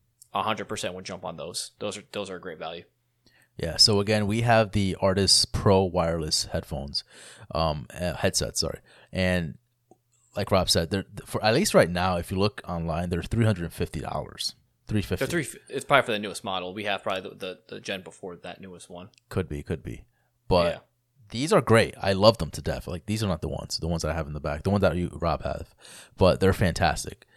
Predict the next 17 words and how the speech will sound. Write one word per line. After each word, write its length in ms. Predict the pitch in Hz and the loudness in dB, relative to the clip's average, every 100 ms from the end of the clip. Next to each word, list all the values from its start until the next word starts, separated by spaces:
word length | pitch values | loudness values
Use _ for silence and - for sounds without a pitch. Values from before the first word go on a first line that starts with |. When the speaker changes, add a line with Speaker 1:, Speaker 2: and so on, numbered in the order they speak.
| - _ | -20 _
Speaker 2:
Now, 340 | 104 92 87 - _ - | 4 6 4 0 _ 4
those 260 | 107 117 | 8 8
that 160 | 117 92 | 8 4
we're 100 | 95 | 4
talking 280 | 85 110 104 | 6 6 6
about 140 | 87 82 | 2 2
now, 160 | 95 | 2
the 80 | 87 | 2
HyperX 480 | 95 98 87 92 - | 4 2 2 0 0
ones 200 | 82 80 | -4 -6
are 60 | 76 | -6
two 200 | - 95 | -2 0
hundred 280 | 92 78 | -2 -2
bucks. 280 | 82 82 78 | 0 -2 0
So 140 | 82 78 | -2 -2
it's, 100 | - | -4
again, 360 | 90 98 78 | -2 -2 -2